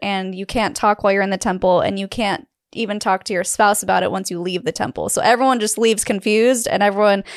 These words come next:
they just say, "I know it's weird, but just keep going until it makes sense." And so everyone's like, "It must be me. I must be the one that's, like, not getting it." But it's just super weird. <laughs>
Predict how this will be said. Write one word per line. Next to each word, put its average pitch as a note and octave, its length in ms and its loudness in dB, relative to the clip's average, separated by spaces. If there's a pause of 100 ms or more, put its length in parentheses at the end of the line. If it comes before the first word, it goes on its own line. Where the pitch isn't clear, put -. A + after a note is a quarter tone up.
(160)
they G3+ 80 2
just G#3+ 180 0
say, G3 380 4
"I C4+ 80 0
know E4 200 4
it's D#4+ 140 -2
weird, C4+ 380 2
but A#3+ 80 4
just C4+ 160 -2
keep D4+ 180 -2
going B3 260 2
until C4+ 260 2
it - 80 -2
makes C#4+ 200 -2
sense." E4+ 340 2
And G#3 140 -4
so G#3 300 4 (280)
everyone's A3 280 0
like, A3+ 140 2
"It A3 80 2
must A#3 240 2
be C#4 100 2
me. D#4 280 4
I A#3 240 2
must F#4+ 220 0
be A3 80 0
the F#3+ 100 -2
one F#3 180 0
that's, F3 180 -6
like, F3+ 160 -2
not E3+ 240 -4
getting D#3+ 300 -2
it." - 140 -6
But A3 120 2
it's A#3 140 2
just - 180 -2
super A3+ 320 -2
weird. G3 420 2
<laughs> - 100 -6